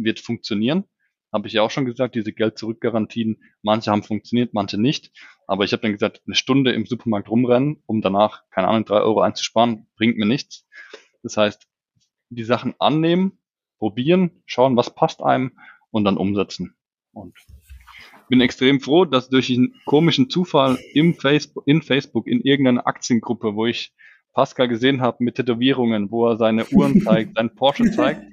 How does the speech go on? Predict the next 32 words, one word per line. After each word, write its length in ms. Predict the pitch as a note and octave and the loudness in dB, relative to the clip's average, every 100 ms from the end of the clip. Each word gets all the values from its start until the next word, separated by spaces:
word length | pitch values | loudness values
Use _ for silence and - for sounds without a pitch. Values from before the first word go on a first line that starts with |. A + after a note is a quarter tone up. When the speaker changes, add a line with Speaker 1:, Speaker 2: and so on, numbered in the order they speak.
| - - - - | -20 -20 -18 -4
Speaker 1:
wo 60 | |
ich 80 | B2+ | -2
dachte, 260 | - B2 B2+ | 0 -2 -2
okay, 400 | A2+ D3 D#3 C3+ C3 | -2 0 2 0 -2
der 80 | |
nächste 380 | B2 D#3 - C#3 | 0 0 -2 -10
Guru, 460 | B2 E3 F3+ G3 A#3+ _ _ _ _ | -4 -4 0 0 -2 _ _ _ _
der 160 | C#3+ C3 | 0 2
irgendwas 500 | D3+ D#3 D3 - - _ - | 2 2 2 -2 -20 _ -2
zeigen 320 | C#3 D#3+ D#3 | 2 2 2
will, 220 | E3+ G3+ - | 2 2 0
aber 260 | C3 B2+ | 0 0
es 140 | B2 - | -2 0
war 200 | C3 C3 | 2 2
von 180 | B2+ | -2
Anfang 340 | - C#3+ D#3 C3 | -2 0 0 0
an 140 | C3 | 0
authentisch, 760 | - A#2 - D3+ - F#3 - - - _ _ _ _ _ _ C3 | 0 -2 0 0 2 2 0 -4 -20 _ _ _ _ _ _ 2
ähm, 480 | B2 B2+ B2 A#2+ - | 4 4 2 0 -2
und 160 | A#2+ B2+ | 0 0
das 100 | - | 2
fand 160 | A#2+ | 0
ich 100 | A2 | 2
richtig 360 | C3 - - C3 | 0 -2 -6 -2
cool, 120 | C#3 | 0
deswegen 420 | A#2+ A2 A2+ A2+ | 0 2 4 4
habe 100 | A2 A2 | 2 -2
ich 60 | |
dir 100 | - | -2
gefolgt 420 | G#2 - A#2+ A#2+ G#2 | -4 0 0 0 -2
und 120 | G#2 | 0
dann 260 | G#2 G2+ | 2 0